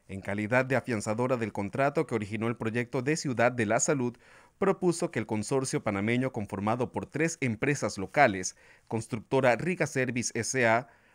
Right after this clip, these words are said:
Administración de Proyectos de Construcción S A y C M G S A, continuaran la ejecución del contrato con todos los derechos y obligaciones que de este se deriven.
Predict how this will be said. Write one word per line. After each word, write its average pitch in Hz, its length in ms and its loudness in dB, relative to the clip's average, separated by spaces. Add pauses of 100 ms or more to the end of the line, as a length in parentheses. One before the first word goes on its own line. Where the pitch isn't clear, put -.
(100)
Administración 123 760 -2
de 123 80 -2
Proyectos 117 440 -4
de 113 80 -4
Construcción 139 680 -4
S 135 320 0
A 110 200 4 (380)
y 120 100 -4
C 170 360 0
M 135 260 2
G 147 340 -2 (200)
S 120 320 0
A, 123 260 4 (400)
continuaran 151 520 2
la 127 60 2
ejecución 120 440 -4
del 131 100 -2
contrato 117 540 0
con 104 160 -4
todos 156 420 0
los 131 200 -2
derechos 143 540 0
y 135 80 0
obligaciones 127 760 -2 (260)
que 127 140 -2
de 120 160 0
este 131 280 -2
se 113 140 -4
deriven. 107 580 -2